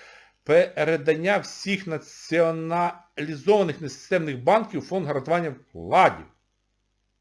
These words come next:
Ну, чи чисто формальність, е, хто буде, е, є департамент, е, Міністерства фінансів, який займається державним банком.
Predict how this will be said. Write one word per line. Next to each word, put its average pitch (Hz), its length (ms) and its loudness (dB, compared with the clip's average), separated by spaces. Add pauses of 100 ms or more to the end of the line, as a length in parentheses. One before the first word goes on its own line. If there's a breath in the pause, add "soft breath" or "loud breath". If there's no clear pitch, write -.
(920 soft breath)
Ну, 247 80 -8
чи 247 160 -2
чисто 233 300 0
формальність, 208 840 0
е, 156 380 0
хто - 240 0
буде, 160 680 4
е, 135 260 -8 (560 loud breath)
є 190 160 4
департамент, 175 640 0 (520)
е, 127 180 -2
Міністерства 139 440 -4
фінансів, 196 400 -4
який 147 140 -10
займається 147 400 -2
державним 127 460 -2
банком. 85 380 -14